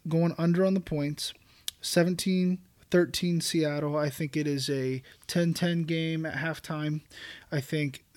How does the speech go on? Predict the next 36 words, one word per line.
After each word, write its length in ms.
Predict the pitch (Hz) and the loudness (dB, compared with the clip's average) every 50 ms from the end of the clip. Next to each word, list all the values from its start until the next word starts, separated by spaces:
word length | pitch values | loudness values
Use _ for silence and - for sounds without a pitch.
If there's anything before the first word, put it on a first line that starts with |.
| _ _ - - | _ _ -20 0
third 280 | - 175 165 165 170 | 2 4 4 4 2
quarter 360 | 165 - 180 180 175 165 165 160 | 0 0 0 2 2 2 2 0
is 120 | 156 - | -2 -2
complete 400 | - - 165 139 - 165 165 131 | -4 -6 -6 -4 -4 -6 -6 -4
stalemate. 600 | - - - 170 165 165 165 165 165 165 165 160 - _ - - - - - _ | -8 -6 -4 -4 -2 -2 -2 -4 -2 -4 -4 -6 -8 _ -20 -20 -20 -20 -12 _
Green 260 | 170 160 165 170 170 | 2 4 4 4 6
Bay 280 | 156 151 151 151 151 156 | 6 4 4 4 2 2
gets 320 | 156 151 156 139 - - - _ - | 2 0 -2 -2 -2 -8 -12 _ -6
a, 240 | 151 139 139 135 131 - | -6 -4 -4 -4 -6 -6
a 80 | 143 | -6
nice 300 | 151 147 147 151 151 147 - | -6 -6 -4 -6 -6 -8 -8
drive 380 | - - 160 151 156 156 156 | -4 -2 -2 0 0 0 0
down 180 | 156 160 156 151 | 0 -2 -2 -2
the 60 | 151 | -4
field, 420 | 135 - - 170 165 156 151 151 | -6 -4 -2 0 2 2 2 0
gets 220 | 143 147 135 135 - | -2 -4 -4 -2 -2
stopped 540 | - - - - _ - 151 147 160 - - | -2 -2 -2 -2 _ -2 0 0 -2 -4 -4
from 120 | - 170 165 | -4 -4 -2
getting 200 | 156 160 139 156 | -2 -2 -2 -2
the 140 | 165 160 156 | -2 -2 -2
end 180 | 151 151 147 | -2 -2 -2
zone, 260 | 139 156 151 143 147 | -2 -2 -2 -2 -2
gets 180 | 139 147 135 - | -4 -6 -6 -8
a 20 | |
field 380 | 135 - - 175 165 160 156 151 | -10 -6 0 2 2 2 2 2
goal, 180 | 151 156 151 151 | 0 0 0 0
goes 380 | 147 151 151 147 143 135 - | 0 0 0 0 0 0 0
up 200 | 160 156 147 - - - - - - _ | 0 0 0 -2 -8 -18 -18 -18 -18 _
thirteen 460 | - - 175 175 160 - - 175 170 | -2 0 0 2 2 0 0 0 0
seventeen 720 | 160 - 170 160 156 156 156 139 - - 160 160 156 151 151 | 0 2 0 0 0 -2 -4 -6 -4 -4 -2 -2 -2 -2 -2
with 160 | 143 135 135 | -4 -6 -4
just 280 | - 170 156 139 - 170 | -2 -2 -2 -2 -2 -4
over 140 | 156 151 | -4 -4
two 220 | 151 139 - - 165 | -6 -6 -4 -4 -2
minutes 400 | 156 151 151 151 147 - - - | -2 -2 -6 -6 -8 -8 -6 -4
left, 340 | 151 151 147 147 - - | -4 -2 -2 -4 -6 -10